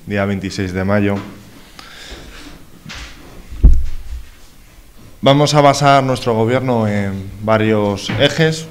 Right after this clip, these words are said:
Uno de ellos, como no puede ser de otra manera, será estar en contacto directo con la ciudadanía, viviendo en Torlavega y pisando Torlavega. Tal y como hemos demostrado durante estos cuatro años, en los que cientos de torlaveguenses han pasado por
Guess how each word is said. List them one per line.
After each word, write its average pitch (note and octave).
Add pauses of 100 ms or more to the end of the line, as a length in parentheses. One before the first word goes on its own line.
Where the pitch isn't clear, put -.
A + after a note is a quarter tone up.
(100)
Uno A2
de A2
ellos, A2
como G2+
no G#2
puede G#2+
ser G#2
de G2+
otra G2+
manera, A2
será G2+
estar G#2
en G2
contacto F#2+ (140)
directo G2+
con F#2+
la F#2
ciudadanía, G2 (420)
viviendo G2+
en G2
Torlavega G2 (260)
y G2
pisando G2+
Torlavega. F2 (600)
Tal A#2+
y A#2+
como A#2+
hemos A#2+
demostrado A2
durante G2+
estos G2
cuatro G2+
años, C#3+
en G2
los F#2+
que F2+
cientos G2+
de G2+
torlaveguenses G#2
han F#2+
pasado F#2+
por F2